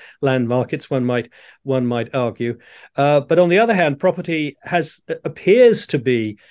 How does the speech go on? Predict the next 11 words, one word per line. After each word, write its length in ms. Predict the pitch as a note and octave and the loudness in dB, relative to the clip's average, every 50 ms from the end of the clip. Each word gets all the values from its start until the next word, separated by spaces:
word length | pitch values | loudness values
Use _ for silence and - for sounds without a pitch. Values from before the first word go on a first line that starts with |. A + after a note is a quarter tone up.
| - - - _ _ - | -20 -20 -20 _ _ -2
uh, 160 | C#3 C3+ C#3 | 0 0 2
immutable 800 | C#3 C#3+ C3+ C#3 C#3+ D3+ D3 C#3+ - C3+ A#2 C3+ C3 B2+ B2+ C3 | 2 2 2 2 2 2 0 0 -4 -6 -4 -4 -2 -2 -2 -2
and, 240 | B2+ B2 B2 A#2+ B2 - | -2 -4 -4 -6 -6 -6
and 180 | C3+ B2 A#2+ A#2+ | -6 -6 -4 -4
unchanging. 800 | C3+ B2+ B2+ A#2+ A#2+ - - D3+ C#3+ C#3+ C#3 A#2 A2 G2+ G2 | -4 -4 -4 -6 -8 -6 -4 -2 -2 -2 -4 -6 -8 -12 -14
It 100 | G#2+ A#2 | -14 -12
has 260 | - D#3 D3+ C#3+ C#3+ | -6 -2 -2 -2 -2
this 200 | - C#3 B2+ - - | 0 -2 -2 -2 -2
sort 240 | - C3+ B2 - - | -2 -2 -2 -2 -4
of, 260 | C3 A#2+ A2+ - _ _ | -4 -4 -6 -10 _ _
um, 320 | - B2 A#2+ A2+ G#2+ G#2+ | -6 -6 -4 -6 -6 -8